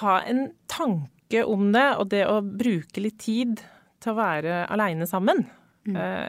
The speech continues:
Speaker 1: enten det er med eller uten sex, <laughs>
Speaker 2: Mm.
Speaker 1: det tenker jeg er viktig. For det, det mange sier da, når de snakker om, altså når de ønsker å ha sex med partneren sin, eh, eh, sånn i forhold til hva, hva er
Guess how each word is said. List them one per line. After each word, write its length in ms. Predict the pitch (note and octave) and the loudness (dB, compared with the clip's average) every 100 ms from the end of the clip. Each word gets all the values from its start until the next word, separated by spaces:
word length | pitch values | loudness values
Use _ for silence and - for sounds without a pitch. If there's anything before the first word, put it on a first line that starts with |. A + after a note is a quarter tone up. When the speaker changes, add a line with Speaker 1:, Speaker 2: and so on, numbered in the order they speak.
| - | -4
Speaker 1:
enten 260 | F#3+ - F#3+ | -4 -4 -4
det 40 | F#3 | -2
er 60 | G3 | 0
med 220 | F#3 D#3 | 0 -2
eller 160 | E3+ | -2
uten 340 | F#3+ F#3 - G3 | -4 -4 -4 -2
sex, 480 | C#4+ - - - - | -2 -4 -8 -14 -10
<laughs> 320 | F3+ - _ G3 | -12 -12 _ -12
Speaker 2:
Mm. 100 | F3 - - - _ _ | -12 -12 -20 -20 _ _
Speaker 1:
det 120 | G3 G3 | -2 0
tenker 140 | G3+ | 0
jeg 120 | F#3+ | 0
er 60 | F#3 | -2
viktig. 220 | - F3 | -4 -6
For 80 | A3 | 0
det, 300 | G#3+ A3 - | 2 2 0
det 120 | G3 C4 | 2 4
mange 180 | A3 A#3 | 4 2
sier 280 | - G3 | -2 0
da, 100 | A3 C4 | 2 2
når 140 | A3 | 2
de 600 | A3 A3 - _ _ - | 2 0 -2 _ _ -8
snakker 340 | A3+ A3 F#3 F3 | -6 -4 -4 -4
om, 140 | F3+ | -4
altså 200 | F#3 G3+ | -6 -4
når 100 | G3+ | -4
de 60 | G#3 | 0
ønsker 300 | A3 - - | -2 -4 -6
å 40 | G3+ | -4
ha 200 | F#3 F#3 | -2 -2
sex 440 | B3+ B3+ - - | -4 -6 -8 -2
med 200 | G#3+ F#3 | 0 0
partneren 340 | - E3+ F3+ G3+ | -2 -4 -2 0
sin, 380 | D#4 C#4+ E3+ - _ _ | 2 2 -2 -8 _ _
eh, 300 | - - - - - - - | -14 -10 -10 -12 -14 -16 -10
eh, 320 | - F#3 - - G#3+ G#3+ _ - | -6 -6 -8 -14 -18 -20 _ -6
sånn 200 | G#3 F#3+ | -2 -2
i 40 | |
forhold 200 | F3+ F#3+ | 0 -2
til 80 | F#3 | 0
hva, 200 | G3 - | 0 0
hva 140 | |
er 40 | F#3+ | 2